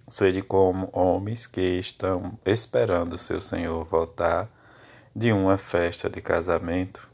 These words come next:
para lhe abrirem imediatamente a porta, logo que ele chegar e aí bate. Feliz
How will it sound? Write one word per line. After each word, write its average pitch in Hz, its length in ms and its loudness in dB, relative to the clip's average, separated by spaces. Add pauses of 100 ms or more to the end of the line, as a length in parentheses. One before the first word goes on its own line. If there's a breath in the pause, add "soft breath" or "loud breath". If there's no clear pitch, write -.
(720 loud breath)
para 95 380 8
lhe 104 260 2
abrirem 104 800 0
imediatamente 92 1300 0
a 90 80 0
porta, - 640 -4
logo 87 440 2
que - 200 -6
ele 90 380 -2
chegar 95 640 0
e 92 160 0
aí 92 320 -4
bate. - 500 0 (1120 loud breath)
Feliz 104 560 4